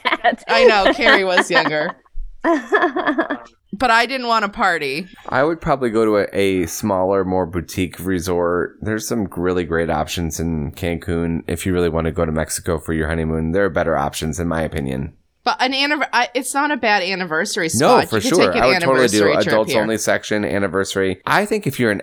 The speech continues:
Speaker 3: active person who likes the nightlife, if you like, you know, being active and going and doing the wave ri-,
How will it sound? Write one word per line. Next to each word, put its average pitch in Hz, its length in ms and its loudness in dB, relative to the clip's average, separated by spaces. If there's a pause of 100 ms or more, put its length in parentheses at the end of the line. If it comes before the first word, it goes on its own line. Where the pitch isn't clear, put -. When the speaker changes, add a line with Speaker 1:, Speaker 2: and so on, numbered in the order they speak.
Speaker 3:
active 117 600 0
person 110 380 0
who 104 180 -2
likes 92 480 0
the 107 80 0
nightlife, 90 840 -2
if 92 140 -6
you 92 100 0
like, 92 580 -2
you 101 240 -2
know, 90 240 0
being 92 320 -2
active 85 500 -2
and 90 220 -2
going 90 320 -2
and 92 100 -2
doing 95 300 -2
the 98 160 0
wave 95 340 0
ri-, 90 160 0